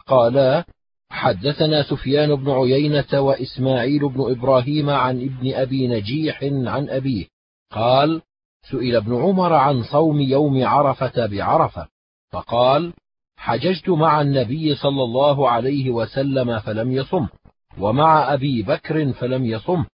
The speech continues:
ومع عمر فلم يصم، ومع عثمان فلم يصم، وأنا لا أصومه ولا آمر به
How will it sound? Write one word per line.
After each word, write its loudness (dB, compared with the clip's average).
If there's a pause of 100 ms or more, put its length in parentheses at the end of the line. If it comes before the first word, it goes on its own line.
(420)
ومع 4
عمر 2
فلم 0
يصم، -2 (560)
ومع 6
عثمان -2
فلم -2
يصم، -2 (500)
وأنا 2
لا 2
أصومه 0 (500)
ولا 4
آمر 2
به -2